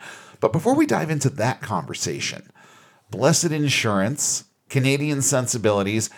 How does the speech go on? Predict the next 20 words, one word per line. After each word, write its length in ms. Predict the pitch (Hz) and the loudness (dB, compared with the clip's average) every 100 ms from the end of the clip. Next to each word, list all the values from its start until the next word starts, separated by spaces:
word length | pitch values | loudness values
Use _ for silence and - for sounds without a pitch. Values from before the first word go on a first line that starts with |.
| - - | -12 -4
and 160 | 127 | 0
an 180 | 131 127 - - | 0 -2 -6 0
actual 720 | 160 202 - - 165 165 - | 0 0 0 2 4 4 2
nightmare 720 | 123 135 143 101 95 90 87 | 2 2 2 0 0 2 2
at 220 | 101 - | 0 0
thirty 240 | 107 104 101 | 2 2 2
thousand 500 | 101 95 92 87 87 | 2 2 2 -2 -8
feet. 380 | - 95 80 - | -6 -6 -6 2
It's 360 | 113 120 - | 4 4 0
Christians 560 | - - 156 - 170 139 | -4 -2 -2 0 -4 0
behaving 380 | 139 143 123 113 | 2 2 2 2
badly, 580 | 120 131 127 131 123 - - - | 4 4 2 -2 -4 -8 -20 -14
just 440 | 110 120 147 - - _ _ - | -2 6 6 4 -6 _ _ -20
plain 580 | - 147 139 131 123 - - | -6 0 2 2 -2 -6 -6
infuriating, 920 | 123 113 117 113 107 101 95 98 95 _ - | -6 -4 0 4 4 4 2 0 -2 _ 0
and 180 | 269 | 4
momentarily 640 | 214 180 151 156 143 120 107 | 4 2 2 4 4 4 2
encouraging 640 | 107 113 95 92 69 - - - | -2 2 2 2 -4 -10 -16 -4
edition. 500 | 95 104 95 - - 95 _ _ | 0 2 0 -2 -6 -14 _ _
<laughs> 80 | - | -20